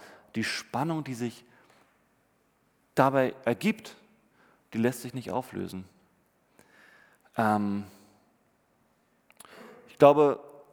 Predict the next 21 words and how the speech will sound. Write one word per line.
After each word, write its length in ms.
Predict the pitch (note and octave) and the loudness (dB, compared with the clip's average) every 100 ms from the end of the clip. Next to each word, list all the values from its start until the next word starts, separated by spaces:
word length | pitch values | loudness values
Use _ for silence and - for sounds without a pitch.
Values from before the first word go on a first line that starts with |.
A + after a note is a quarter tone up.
| _ | _
wenn 160 | C3+ C#3+ | 2 4
wir 80 | C#3+ | 4
so 220 | C#3 C3 - | 2 -2 -2
in 120 | C3 | -2
diese 280 | C3 D3+ C#3+ | -2 0 2
Richtung 340 | D3 - C3 - | 0 -4 -8 -2
denken, 360 | C#3 F#3 - B2 | -2 -2 -4 -2
dann, 260 | A2+ A2+ - - - - | -2 -2 -12 -20 -20 -12
dann 160 | - A#2+ | -6 0
sollten 260 | B2+ C#3+ C#3+ | 2 2 0
wir 80 | |
auf 200 | A#2+ - | -4 -6
keinen 340 | - - D3 E3 | -12 -8 -8 -6
Fall 200 | - C3+ | -6 -6
vergessen, 600 | - A#2+ B2 - G#2 B2+ _ _ _ _ _ _ _ _ _ _ _ _ _ _ - - - - _ _ _ _ _ _ _ _ _ | -6 -6 -6 -8 -12 -14 _ _ _ _ _ _ _ _ _ _ _ _ _ _ -20 -20 -20 -20 _ _ _ _ _ _ _ _ _
dass 260 | G2 B2 - | -2 0 4
wir 120 | B2 | 4
auf 100 | A#2 | 4
dieser 200 | B2 A2+ | 0 2
Mensch 320 | A#2 F3 - | 0 -2 -4
le-, 200 | G2+ G2+ | -4 -4